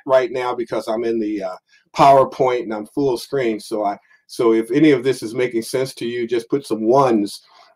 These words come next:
uh, in the chat, uh, as you're, as you, as you're going through this and listening to this. Dark energy is hidden between each particle and molecule that makes up our bodies and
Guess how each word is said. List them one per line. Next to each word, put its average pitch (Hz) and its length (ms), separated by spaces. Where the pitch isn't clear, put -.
uh, 110 460
in 127 180
the 104 60
chat, 123 360
uh, 110 220
as 117 220
you're, 113 260
as 110 180
you, 110 300
as 107 180
you're 104 100
going 113 300
through 117 220
this 107 180
and 104 140
listening 110 340
to - 160
this. 87 260
Dark 165 280
energy 139 340
is 117 160
hidden 117 480
between 113 460
each 143 280
particle 127 580
and 95 180
molecule 104 720
that 95 200
makes 113 300
up 107 160
our 95 160
bodies 117 560
and 92 120